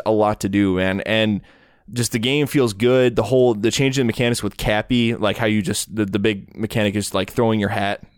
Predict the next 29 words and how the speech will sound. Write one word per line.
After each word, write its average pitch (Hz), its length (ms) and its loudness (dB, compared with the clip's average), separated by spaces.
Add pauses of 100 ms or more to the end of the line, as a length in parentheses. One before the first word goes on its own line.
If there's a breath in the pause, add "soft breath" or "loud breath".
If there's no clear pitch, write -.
and 104 220 0
just 104 200 -4
possessing 104 460 0
things. 85 240 -6
That's, 101 220 -2
that's - 260 -4
a - 40 -8
hu-, - 140 -14 (100)
huge - 260 -4
thing. 110 160 0
And 107 240 -2
there's 120 160 0
over, 120 220 2
like, 90 180 -2
f-, - 340 -18 (100)
I - 100 -6
think 110 240 -6 (500 soft breath)
fifty 120 680 -2
different, 101 540 0 (280)
uh, 76 500 0 (380)
creatures 117 400 -2
or 98 60 -4
something 101 340 -4
you 95 100 -4
can 101 160 -6
possess. 98 420 -2 (560 loud breath)
But 120 140 2
it's 113 220 -2
just, - 360 0